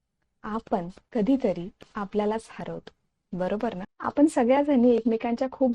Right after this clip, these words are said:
जवळच्या. आपली दुःख जरी वेगवेगळी असली, तरी आपल्या भावना एकसारख्याच. हे असंच मनात दडपून ठेवलेलं कोणाला सांगायचं? कोणी समजून घेईल का? म्हणूनच हा कट्टा,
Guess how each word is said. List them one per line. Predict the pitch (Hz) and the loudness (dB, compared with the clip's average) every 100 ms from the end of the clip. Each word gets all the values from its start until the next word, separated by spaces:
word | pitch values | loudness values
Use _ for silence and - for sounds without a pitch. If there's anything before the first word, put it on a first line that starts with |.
| - | -2
जवळच्या. | 180 175 - - _ _ _ _ | -4 -6 -10 -20 _ _ _ _
आपली | 208 208 196 | -10 -2 -2
दुःख | 180 202 - 262 | 0 -4 0 4
जरी | 269 269 | 4 6
वेगवेगळी | 254 202 208 226 247 | 4 4 4 4 2
असली, | 208 - 180 180 - _ _ _ - | 2 -6 -8 -8 -12 _ _ _ -6
तरी | 196 214 | 0 0
आपल्या | 208 214 | 0 -2
भावना | 214 208 202 220 | -2 -4 -4 -2
एकसारख्याच. | 220 - 240 262 - 339 _ _ _ _ _ _ _ _ _ _ - | -4 -4 -4 -4 -2 -4 _ _ _ _ _ _ _ _ _ _ -4
हे | 262 254 | -4 -4
असंच | 233 294 277 - | -8 -8 -8 -10
मनात | 226 226 | -8 -6
दडपून | 220 220 214 240 240 | -4 -4 -4 -4 -6
ठेवलेलं | 202 196 180 175 - _ _ _ _ _ _ _ _ _ - | -6 -12 -12 -16 -20 _ _ _ _ _ _ _ _ _ -6
कोणाला | 262 262 269 | -4 -2 -4
सांगायचं? | 262 196 180 175 _ _ _ _ _ _ _ - | -8 -16 -18 -20 _ _ _ _ _ _ _ -14
कोणी | 214 208 | -10 -10
समजून | 202 208 202 196 | -10 -10 -8 -8
घेईल | 190 - 220 262 | -10 -8 -6 -6
का? | - 202 302 _ _ _ | -10 -14 -14 _ _ _
म्हणूनच | 240 262 320 339 339 | 6 8 8 6 0
हा | - 240 | -2 -2
कट्टा, | 220 - - | -2 -8 -14